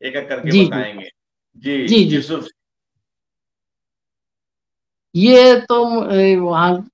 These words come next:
Speaker 2: किसी कैंप का है, ये, ये विदेशी कैंप का है कोई।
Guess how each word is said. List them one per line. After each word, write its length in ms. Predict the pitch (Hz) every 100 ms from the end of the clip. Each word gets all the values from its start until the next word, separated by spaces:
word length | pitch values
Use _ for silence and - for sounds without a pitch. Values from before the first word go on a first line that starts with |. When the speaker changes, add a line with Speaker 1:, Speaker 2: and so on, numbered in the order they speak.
| 170
Speaker 2:
किसी 680 | 160 - 196 226 214 208 214 _ - 196
कैंप 500 | 165 202 208 214 214
का 100 | 208
है, 300 | 175 180 185
ये, 200 | 185 311 _ _ _ _ _ _ _ _ _ _ _ _ 175
ये 140 | 180 180 160 160 - -
विदेशी 460 | 165 196 233 226 269
कैंप 400 | 247 226 220 214
का 120 | 196
है 200 | 160 170
कोई। 280 | - 147